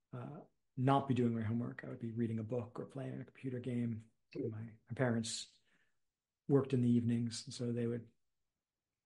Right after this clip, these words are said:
Speaker 1: they'd be off working, and it would just be me, and I would be distracting myself from, uh, from doing my homework by doing these other things, getting super engrossed.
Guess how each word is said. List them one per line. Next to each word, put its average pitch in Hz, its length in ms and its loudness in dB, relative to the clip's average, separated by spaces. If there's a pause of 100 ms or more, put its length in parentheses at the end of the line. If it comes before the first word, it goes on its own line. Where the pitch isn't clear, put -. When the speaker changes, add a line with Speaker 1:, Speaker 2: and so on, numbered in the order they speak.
(160)
Speaker 1:
they'd 120 100 -8
be 123 120 -2
off 120 220 -4
working, 131 340 0
and 117 220 -2 (220)
it 131 40 -4
would 117 160 -2 (140)
just - 180 2
be 127 60 -2
me, 160 380 10
and 131 120 6
I 123 120 4
would 123 120 4 (380)
be 123 400 6 (380)
distracting 143 520 4
myself 123 440 2
from, 120 360 -6 (1500)
uh, 123 280 -6 (600)
from 113 260 -2 (580)
doing 123 260 8
my 110 80 2
homework 120 480 2 (760)
by 120 120 0
doing 127 180 8
these 120 140 6
other 127 180 6
things, 123 500 -2
getting 120 280 2
super 135 520 2
engrossed. 123 600 0